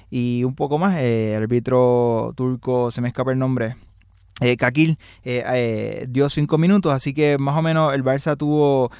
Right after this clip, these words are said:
algunos quince minutos para en-, anotar el gol que le hubiese dado el pase a la final, porque empate a cuatro, habiendo marcado un gol de visitante, hubiésemos pasado a la final, y ese no fue el caso, obviamente.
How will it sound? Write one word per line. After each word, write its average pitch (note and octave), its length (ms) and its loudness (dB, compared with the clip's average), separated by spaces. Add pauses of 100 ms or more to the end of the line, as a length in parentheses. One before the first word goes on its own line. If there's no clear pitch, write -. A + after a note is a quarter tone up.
(120)
algunos C#3 320 0
quince G3 420 2
minutos E3 420 2
para B2+ 360 2
en-, B2 120 -2 (360)
anotar C3 380 2
el D3 120 0
gol C#3+ 220 0
que C3+ 160 -2
le B2+ 60 0
hubiese B2+ 240 -2
dado C3+ 140 6
el C3+ 80 2
pase C3+ 280 -2
a - 20 0
la C#3 80 0
final, G3 300 -4
porque A#2+ 560 -4 (240)
empate B2+ 380 0
a D3 80 2
cuatro, D3+ 440 0
habiendo B2+ 380 0
marcado C3+ 420 -2
un C3 80 0
gol C3+ 160 0
de C3 100 0
visitante, C3+ 680 -2 (200)
hubiésemos C3 380 -2
pasado C3 340 -2
a C3 40 2
la C3 100 0
final, E3+ 400 -2 (140)
y G3 300 -4
ese B2 260 -4
no A#2+ 100 2
fue B2 160 -4
el A#2 60 -6
caso, - 340 -8
obviamente. G#2 640 -2